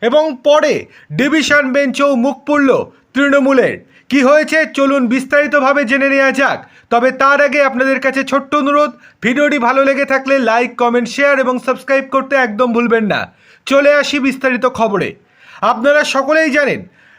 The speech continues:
সন্দেশখালিতে তিনজন বিজেপি কর্মীর খুনের ক্ষেত্রে শেখ শাহজাহান সহ তৃণমূলের অনেক নেতাকেই কাঠগড়ায় তোলা হয়েছিল। এর পরিপ্রেক্ষিতে গত তিরিশে জুন কলকাতা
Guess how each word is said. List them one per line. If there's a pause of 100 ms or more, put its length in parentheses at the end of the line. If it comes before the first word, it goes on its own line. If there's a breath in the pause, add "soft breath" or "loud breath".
(400 soft breath)
সন্দেশখালিতে (220)
তিনজন
বিজেপি
কর্মীর (140)
খুনের (260 loud breath)
ক্ষেত্রে (360 soft breath)
শেখ
শাহজাহান
সহ (140)
তৃণমূলের (180)
অনেক
নেতাকেই (320 loud breath)
কাঠগড়ায়
তোলা
হয়েছিল। (580 loud breath)
এর (140)
পরিপ্রেক্ষিতে (440 soft breath)
গত (220)
তিরিশে
জুন (380 soft breath)
কলকাতা